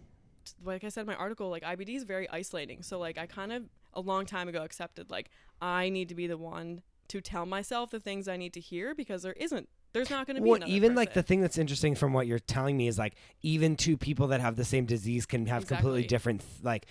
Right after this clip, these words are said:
Speaker 2: situ-,
Speaker 1: Yeah.
Speaker 2: it can be com-, two completely
Speaker 1: Mm-hmm.
Speaker 2: different, like, paths
Speaker 1: Yeah.
Speaker 2: and two completely different, like,
Speaker 1: Mm-hmm.
Speaker 2: symptoms and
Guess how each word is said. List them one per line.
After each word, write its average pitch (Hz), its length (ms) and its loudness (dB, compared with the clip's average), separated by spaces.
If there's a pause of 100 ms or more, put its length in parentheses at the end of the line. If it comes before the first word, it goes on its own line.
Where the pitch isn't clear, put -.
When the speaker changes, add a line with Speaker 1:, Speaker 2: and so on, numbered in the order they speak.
(320)
Speaker 2:
situ-, 139 320 4
Speaker 1:
Yeah. 120 60 2 (120)
Speaker 2:
it 143 60 4
can 143 180 2
be 135 80 0
com-, 139 180 0 (120)
two 147 160 0
completely 131 340 2
Speaker 1:
Mm-hmm. 123 40 0
Speaker 2:
different, 107 260 -2
like, 110 240 -4 (240)
paths 110 580 -2
Speaker 1:
Yeah. 226 80 -6
Speaker 2:
and 226 80 -2
two 120 200 0
completely 113 340 -2
different, 107 260 -4
like, 101 340 -6 (640)
Speaker 1:
Mm-hmm. - 120 -16
Speaker 2:
symptoms 131 540 -4
and 117 280 -4